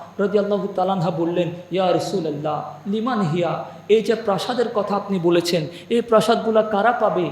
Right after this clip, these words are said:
এই প্রাসাদগুলা কাদেরকে দেয়া হবে?" তখন আমার নবীজি বলছেন, "লিমান সামা ইয়াউমা আরাফাতা ইয়া আয়েশা।" হে আয়েশা,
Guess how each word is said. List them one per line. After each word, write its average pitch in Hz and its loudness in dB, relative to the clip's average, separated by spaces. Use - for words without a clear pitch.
এই 226 6
প্রাসাদগুলা 220 0
কাদেরকে 214 4
দেয়া 185 6
হবে?" 170 2
তখন 175 4
আমার 175 4
নবীজি 165 4
বলছেন, 160 4
"লিমান 185 4
সামা 185 4
ইয়াউমা 170 6
আরাফাতা 196 0
ইয়া 160 0
আয়েশা।" 156 -6
হে 170 2
আয়েশা, 160 2